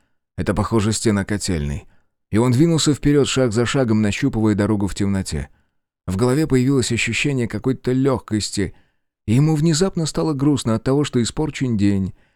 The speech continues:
и его прогулка по Голодной горе, которая должна была внести в его душу мир и спокойствие, оканчивается самым глупым образом, так же, как и многое другое в его жизни. Джинни будет беспокоиться.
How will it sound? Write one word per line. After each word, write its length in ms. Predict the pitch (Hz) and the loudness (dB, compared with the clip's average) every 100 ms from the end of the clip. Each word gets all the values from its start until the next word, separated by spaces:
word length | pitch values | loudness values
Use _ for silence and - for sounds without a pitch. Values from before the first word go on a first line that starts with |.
| - | -2
и 80 | 95 | 2
его 200 | 113 151 | 4 2
прогулка 540 | 143 131 113 117 113 | 2 2 4 4 2
по 100 | 98 | 0
Голодной 440 | 107 107 127 127 117 | 2 2 2 2 2
горе, 360 | 113 107 110 | 2 4 2
которая 320 | 107 101 107 107 | 2 0 0 2
должна 480 | 110 110 104 127 | 2 2 0 0
была 180 | 120 113 | 2 2
внести 440 | 98 104 - 135 123 | 2 0 0 0 0
в 20 | |
его 240 | 104 95 | 2 0
душу 420 | 95 123 135 - | 2 2 2 2
мир 300 | 107 113 135 | 2 4 2
и 40 | 127 | 0
спокойствие, 840 | - 82 - 117 117 - 101 87 - _ _ _ | -2 -4 0 0 0 -2 -8 -8 -12 _ _ _
оканчивается 680 | - 98 175 - 147 143 143 | -4 0 0 2 2 2 0
самым 520 | 135 - 170 160 156 | 0 0 2 0 0
глупым 460 | 131 160 147 151 147 | 4 4 4 2 2
образом, 540 | 151 135 127 113 123 117 | 0 2 2 2 0 0
так 300 | 147 147 123 | 0 0 0
же, 160 | 139 | -2
как 280 | 123 131 - | 0 -4 0
и 40 | |
многое 480 | 123 135 165 143 139 | 0 2 0 2 2
другое 600 | 117 113 107 135 143 113 | 4 2 4 4 4 4
в 40 | 90 | 2
его 280 | 101 101 | 2 2
жизни. 520 | 95 113 104 80 65 - _ _ _ _ _ - | 0 0 0 -2 -6 -10 _ _ _ _ _ -8
Джинни 320 | 104 104 123 107 | -2 0 2 2
будет 260 | 92 87 | 0 -2
беспокоиться. 800 | 85 87 90 82 113 104 - 65 | -2 -2 -4 -2 -2 -2 -4 -10